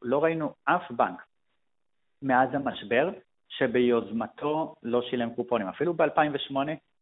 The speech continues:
מעטי הבנקים שעשו זאת, זה היה בעקבות הגבלות של הרגולטורים,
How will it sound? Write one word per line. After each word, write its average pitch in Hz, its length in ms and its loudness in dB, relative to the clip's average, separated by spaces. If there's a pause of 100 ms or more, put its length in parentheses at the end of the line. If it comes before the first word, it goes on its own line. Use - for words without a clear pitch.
(120)
מעטי 117 500 2
הבנקים 156 420 0
שעשו 127 400 -6
זאת, 160 160 -4
זה 123 80 -2
היה 120 200 2 (260)
בעקבות 113 680 -2 (400)
הגבלות 117 420 0
של 123 100 -2
הרגולטורים, 120 880 0